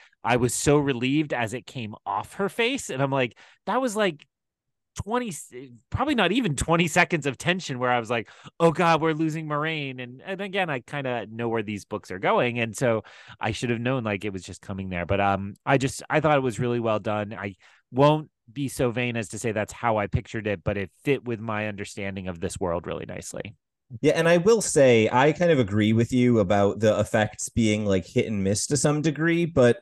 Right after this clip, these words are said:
Speaker 2: a lot of the misses are in the pilot.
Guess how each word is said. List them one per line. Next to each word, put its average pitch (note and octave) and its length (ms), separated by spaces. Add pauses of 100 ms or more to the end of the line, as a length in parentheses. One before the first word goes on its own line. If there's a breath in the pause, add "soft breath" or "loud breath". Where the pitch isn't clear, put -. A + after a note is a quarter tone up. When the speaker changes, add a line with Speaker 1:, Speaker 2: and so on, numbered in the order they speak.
Speaker 2:
a C3 100
lot C3+ 380
of G3 120
the D#3+ 80
misses C3+ 440
are A2 160
in G#2+ 160
the F#2 80
pilot. E2+ 500